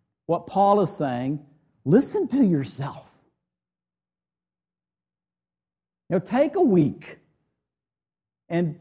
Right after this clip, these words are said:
don't, don't, a-, again, don't try to change your language. Don't try to change what you're saying. Just listen to yourself. And then as you listen to yourself, identify those words that,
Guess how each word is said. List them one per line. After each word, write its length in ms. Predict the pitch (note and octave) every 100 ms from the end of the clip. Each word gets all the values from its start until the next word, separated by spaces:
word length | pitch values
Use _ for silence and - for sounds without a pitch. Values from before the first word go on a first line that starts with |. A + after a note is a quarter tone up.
| _
don't, 340 | G#3+ C#4+ - - -
don't, 200 | A#3 D#4
a-, 240 | G3 G#3+ G#3+
again, 380 | G3+ F3+ F#3+ D3+
don't 340 | B3 D#4 A#3+
try 300 | - A#3+ C4+
to 140 | A3+
change 1000 | D#3 - A3+ A#3 G3 D#3 D#3+ E3+ - - _ _ _
your 160 | - F3
language. 480 | F#3+ F#3+ D#3+ B2 G#2+
Don't 220 | B3 B3
try 200 | B3+ B3+
to 240 | A3+ D3+ -
change 560 | - A3 G#3+ E3 D#3 C#3
what 160 | E3+
you're 100 | D3+
saying. 280 | D3 G3 F3
Just 160 | A3 D#3+
listen 340 | A3+ - F#3+
to 100 | D#4+
yourself. 480 | C#3 A#2 - A2+ - _ _ _ _ _ _ _ _ _ _ _ _ _ _ _ _ _
And 80 | E3
then 100 | A3+
as 140 | C4 G3+
you 120 | G#3+
listen 420 | G#3+ C4+ C4+ C#4+
to 120 | C#4
yourself, 680 | B3+ G3 - B2+ A2 - - _ _ _ _ _ _ _ _ _
identify 720 | E3+ E3 G3+ B3 B3+ F3+ E3 E3
those 360 | F3 G#3 A3
words 380 | F3+ E3+ G3 G#3+
that, 220 | A#3 F3+